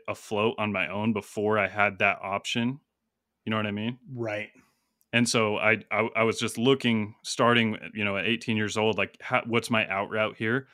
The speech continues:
Speaker 1: While also, like, not failing in school. I was trying to, you know, keep that option afloat, but I gotta find a way out before I get too close to that, like, golden ticket, if that makes sense.
Speaker 2: That's a wild way to look at it at that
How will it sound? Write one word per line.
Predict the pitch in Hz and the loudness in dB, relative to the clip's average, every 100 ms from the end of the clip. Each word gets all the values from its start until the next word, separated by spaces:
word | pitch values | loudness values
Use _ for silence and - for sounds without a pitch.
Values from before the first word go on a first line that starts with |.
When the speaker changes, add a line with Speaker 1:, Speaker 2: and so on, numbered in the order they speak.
| _ | _
Speaker 1:
While | - 107 | -2 4
also, | 135 147 156 | 4 4 2
like, | 123 104 - _ 110 | 2 0 -2 _ -2
not | 113 117 - | 4 4 2
failing | 117 113 113 | 0 2 2
in | 101 | -2
school. | - 123 113 | -4 -2 0
I | 95 | 0
was | |
trying | - 110 101 | 0 -2 0
to, | 92 - | -4 -4
you | 113 | -2
know, | 107 98 | -2 -4
keep | - 131 127 | 0 0 4
that | 117 107 | 4 6
option | 117 - 104 | 2 0 -6
afloat, | - 110 127 - _ _ _ _ _ - | -2 -2 -2 -4 _ _ _ _ _ -2
but | 120 117 107 _ _ _ _ - | 4 4 2 _ _ _ _ 0
I | 113 | 2
gotta | 117 107 | 2 0
find | 120 117 | 0 0
a | 107 | 0
way | 107 107 | 2 4
out | 107 87 | 4 2
before | 92 - 104 104 104 101 - - | -6 -8 -4 -2 0 -2 -4 -4
I | 101 | -2
get | 101 107 - | 0 -2 -2
too | 123 117 | -2 -2
close | 113 104 101 | -2 -2 -2
to | 104 | -4
that, | 95 87 | -2 -2
like, | 95 92 | -4 -6
golden | 95 98 95 | -6 -6 -6
ticket, | 101 98 117 - _ - | -6 -4 -6 -8 _ -6
if | 107 | -2
that | 104 | 0
makes | 110 - | -2 -4
sense. | 113 120 - _ _ _ _ _ _ _ _ _ _ - | -4 -6 -8 _ _ _ _ _ _ _ _ _ _ -2
Speaker 2:
That's | 127 143 143 | 2 2 2
a | 180 | 0
wild | 123 113 113 120 120 113 113 104 - _ _ _ _ _ _ _ _ _ _ _ _ _ _ _ | 0 -2 0 2 2 -2 -4 -10 -18 _ _ _ _ _ _ _ _ _ _ _ _ _ _ _
way | 147 117 117 110 110 | -10 -2 0 2 0
to | - 110 101 | -4 -8 -6
look | 110 107 110 | -4 -4 -6
at | 101 101 | -8 -8
it | 117 | -12
at | 101 101 | -12 -10
that | 95 | -10